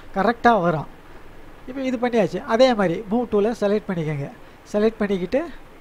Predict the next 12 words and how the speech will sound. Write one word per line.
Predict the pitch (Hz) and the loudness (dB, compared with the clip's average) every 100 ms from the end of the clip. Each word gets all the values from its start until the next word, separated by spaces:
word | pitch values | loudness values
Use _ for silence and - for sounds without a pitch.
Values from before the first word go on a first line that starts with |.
| - - - - | -20 -20 -20 -4
இதை | 202 | -2
அப்படி | 170 175 | 0 -2
கொண்டு | 180 180 | 0 0
வந்துருங்க. | 165 151 139 - - - - | 0 -2 -6 -12 -16 -20 -16
இப்படி | - 196 | -10 -4
கொண்டு | 214 220 | 0 2
வந்து | 214 269 | 2 0
இப்படி | 190 190 | 2 2
வச்சுக்கலாம். | 170 156 143 - - - 190 | 2 -2 -4 -10 -16 -6 2
அதே | 240 262 233 | 4 4 4
மாதிரி | 226 247 320 240 - - - - - - - - 220 | 4 4 0 -6 -16 -20 -20 -20 -20 -18 -18 -12 2
இதை, | 214 | 4